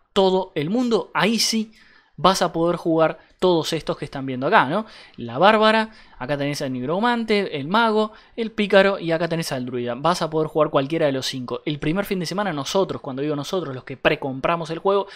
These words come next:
vamos a poder jugar únicamente tres, pero ya el otro fin de semana vamos a poder jugar todos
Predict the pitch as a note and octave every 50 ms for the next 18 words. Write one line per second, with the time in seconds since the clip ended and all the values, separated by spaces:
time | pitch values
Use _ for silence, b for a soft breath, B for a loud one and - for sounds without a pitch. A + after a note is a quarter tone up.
0 | B B B - F3+ F3 D#3+ D#3 D3+ E3 D#3 D#3 D#3 - D#3+ D#3 D#3 D#3 D3+ D3
1 | C#3+ D3 D#3 D#3+ E3+ E3 G3 A3 A3+ A3 B B B B B B - G#3 G#3+ G#3+
2 | G3+ B B B - - - G3+ G3+ - - - E3 D#3 F#3 F#3+ - D#3+ - F#3
3 | F3+ E3 - E3+ F3+ F#3+ F#3+ F3+ D#3+ D#3+ D#3 D#3 D#3 D3+ D3 - D3 D3 C#3 C3+
4 | - - B3 A#3+ A3+ F#3+ C3 - - -